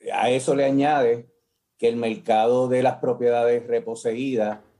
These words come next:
pues no se está comportando como normalmente se comportaba a raíz de básicamente la paralización de los procesos de ejecución,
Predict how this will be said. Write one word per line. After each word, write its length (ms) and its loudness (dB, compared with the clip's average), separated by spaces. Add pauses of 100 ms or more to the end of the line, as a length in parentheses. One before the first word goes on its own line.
(360)
pues 340 0
no 280 -4
se 120 -2
está 220 0
comportando 960 -2
como 300 -6
normalmente 640 -4
se 140 -8
comportaba 760 0
a 80 -8
raíz 400 -4
de 340 -4 (400)
básicamente 560 -2
la 140 0
paralización 840 -4
de 140 0
los 200 -4
procesos 680 -4
de 140 -4
ejecución, 880 -6